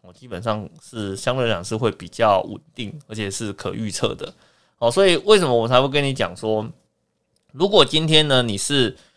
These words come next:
呃，风险的属性极度的保守，哦，那你需要建立现金流的，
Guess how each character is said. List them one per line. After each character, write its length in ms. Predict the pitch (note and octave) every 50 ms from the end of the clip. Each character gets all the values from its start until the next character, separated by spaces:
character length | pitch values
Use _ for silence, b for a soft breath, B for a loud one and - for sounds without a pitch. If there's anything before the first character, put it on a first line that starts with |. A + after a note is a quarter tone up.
| b b b b b _
呃， 560 | - G#2+ G#2+ G#2 G#2 G2+ G2 G2 F#2+ F#2+ F#2+
风 220 | F#2+ - D3+ D#3+ E3+
险 260 | D#3+ C#3 A2 G#2 G2+
的 220 | G2 G#2 G2+ G2+
属 200 | G2 - G2 F#2
性 220 | F#2+ - C#3 B2+ A#2
极 140 | - G2+ G#2
度 120 | C#3 C3+
的 120 | A#2 G#2
保 260 | F#2+ - F#2 F#2+ G#2 -
守， 300 | - - - - - - _ _ _ _ _
哦， 220 | - G2 F2+ F#2 A2+
那 160 | B2+ C3 B2
你 100 | G#2+ G2
需 180 | - - A#2+
要 120 | B2+ A#2+ A#2+
建 180 | - C3 A#2+
立 120 | A#2+ A#2 A2
现 180 | - B2 A2+
金 160 | A2+ A#2 A2+ A#2
流 180 | G#2+ F#2 -
的， 220 | - - - -